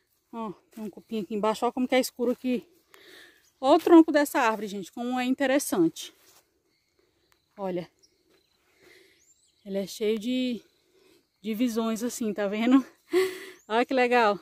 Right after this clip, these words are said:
A nossa garrafa de água aqui. Ó. Que tudo, gente. Fala sério. Olha.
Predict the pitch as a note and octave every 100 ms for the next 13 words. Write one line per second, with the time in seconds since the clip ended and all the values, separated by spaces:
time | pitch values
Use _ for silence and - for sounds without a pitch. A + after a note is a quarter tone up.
0 | - - A3+ A3+ A#3 A#3+ A#3 A#3 B3 G#3
1 | A3+ G#3+ G3 G3+ A3+ B3 C#4+ E4 F4+ -
2 | _ _ _ _ _ _ _ _ _ _
3 | - - _ _ _ _ _ F#3+ G3 G3
4 | - _ _ _ _ _ - _ _ _
5 | _ _ - - _ _ _ _ - E4+
6 | - _ D#4+ B3 F3+ F#3 E3+ E3 - -
7 | - C#4+ F4 D#4+ D4+ G3 D#3 D#3 _ _
8 | _ _ _ _ _ _ _ _ _ _
9 | _ _ G3+ G3 E3